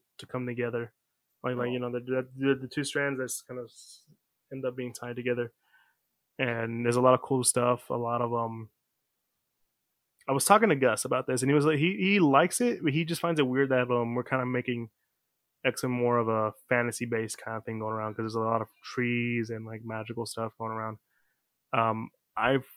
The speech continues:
Speaker 1: thoroughly enjoyed it. There's a moment in the book involving Wolverine and Nightcrawler that you're gonna be like, "Bruh.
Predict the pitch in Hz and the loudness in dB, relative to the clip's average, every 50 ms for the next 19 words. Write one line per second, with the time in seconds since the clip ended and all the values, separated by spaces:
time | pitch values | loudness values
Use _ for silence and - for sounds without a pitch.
0 | - - - - - - - - - _ _ _ _ _ _ _ _ 143 135 139 | -20 -20 -20 -20 -20 -20 -20 -20 -20 _ _ _ _ _ _ _ _ 4 6 6
1 | 135 127 120 120 113 110 110 110 113 117 117 117 117 117 120 120 113 117 113 117 | 6 4 4 2 -2 -2 -4 -4 -4 -2 -2 -2 -2 -2 -2 -2 -2 -2 0 0
2 | 117 117 113 117 117 120 117 110 117 113 113 113 110 _ _ _ _ _ _ _ | 0 0 -2 -2 -2 -4 -4 -4 -2 0 0 0 0 _ _ _ _ _ _ _
3 | _ _ - 123 117 117 113 113 113 113 110 110 113 117 110 117 117 117 113 110 | _ _ -6 -2 0 2 2 2 0 0 -2 -2 -2 0 0 0 -2 -2 -4 -4
4 | 107 110 110 - - 117 113 113 110 110 113 110 110 113 113 113 117 113 117 113 | -6 -8 -6 -4 -2 -2 0 0 -2 -2 -4 -4 -4 -4 -4 -4 -2 -2 -2 -2
5 | 107 104 - _ _ _ _ _ _ _ _ _ _ _ _ _ _ _ _ _ | -4 -6 -10 _ _ _ _ _ _ _ _ _ _ _ _ _ _ _ _ _
6 | _ _ _ 120 113 117 123 123 113 - - | _ _ _ -16 -2 -2 0 0 0 -4 -6